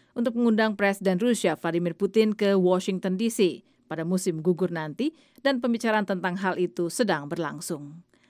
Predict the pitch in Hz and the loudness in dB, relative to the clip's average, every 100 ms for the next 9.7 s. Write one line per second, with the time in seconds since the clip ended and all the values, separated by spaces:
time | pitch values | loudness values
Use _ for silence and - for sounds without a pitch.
0 | _ _ - - 180 190 175 170 180 175 | _ _ -8 -4 0 2 2 2 0 -2
1 | 170 185 196 190 175 160 196 190 226 220 | -2 -2 0 2 0 0 -2 2 2 4
2 | 185 185 175 175 190 185 170 175 165 170 | 2 0 0 0 -2 -2 -2 -2 -2 -2
3 | 160 170 180 190 170 170 160 160 160 202 | -2 -2 -2 -2 -2 -4 -4 -4 0 -2
4 | 208 165 165 175 160 165 170 180 143 185 | 0 -2 2 0 0 -2 -2 -2 -4 -4
5 | 302 - _ _ - 175 185 180 175 180 | -6 -8 _ _ -4 -2 0 2 2 2
6 | 170 170 160 180 170 170 185 196 180 170 | 0 -4 0 0 0 -2 -2 -2 -4 -4
7 | 160 170 165 - 214 214 - 175 165 156 | -4 -4 -4 -6 -6 -6 -8 -6 -6 -6
8 | 165 170 - 185 175 165 170 165 170 170 | -8 -8 -2 -2 -2 -4 -4 -2 -2 0
9 | 180 160 156 - 151 214 302 | 0 -2 -6 -6 -4 -4 -4